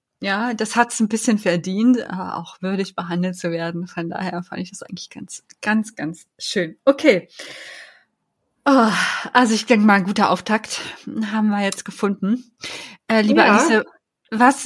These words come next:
Speaker 1: ist jetzt dein Sch-, also wir bleiben jetzt bei Schiffer, Schiffer und dann machen wir alt, alt. Ja, was ist denn dein Schifferpick Nummer eins?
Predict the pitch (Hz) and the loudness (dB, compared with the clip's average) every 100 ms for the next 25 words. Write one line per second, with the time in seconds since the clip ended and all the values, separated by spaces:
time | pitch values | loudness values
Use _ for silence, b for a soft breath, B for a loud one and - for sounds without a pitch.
0 | - 226 - 220 214 - - 208 302 339 | -4 -4 0 0 0 -2 2 6 6 4
1 | - - 196 202 196 208 214 208 180 170 | 0 -2 -2 0 0 2 0 0 -2 0
2 | 277 294 285 311 311 254 220 214 202 - | 0 0 0 2 2 2 2 2 0 0
3 | 175 185 - 151 - - 190 - 247 302 | 0 -2 -4 -8 -8 -14 -10 -2 2 2
4 | 233 294 - - 233 220 180 175 226 269 | 2 -2 -8 -2 0 0 4 4 6 6
5 | 269 262 b b _ - 247 202 208 190 | 6 4 b b _ -2 0 0 -4 -4
6 | 165 151 - 139 - - | -4 -4 -6 -8 -10 -16